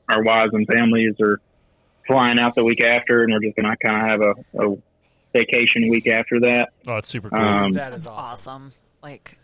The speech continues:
Speaker 4: ugh.
Speaker 1: Yeah, my wa-, my wife's never been out there, so, uh,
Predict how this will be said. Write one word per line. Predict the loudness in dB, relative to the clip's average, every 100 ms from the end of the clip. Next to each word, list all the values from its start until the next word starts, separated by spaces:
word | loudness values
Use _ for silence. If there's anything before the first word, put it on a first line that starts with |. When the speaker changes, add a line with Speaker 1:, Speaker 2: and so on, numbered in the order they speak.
| _ -18
Speaker 4:
ugh. | -4 0
Speaker 1:
Yeah, | 2
my | 4 4
wa-, | 4
my | 4 4
wife's | 4 2 0
never | -2 0
been | 0 0
out | -2 -2
there, | -4 -4 -4
so, | -2 0 0
uh, | 0 -2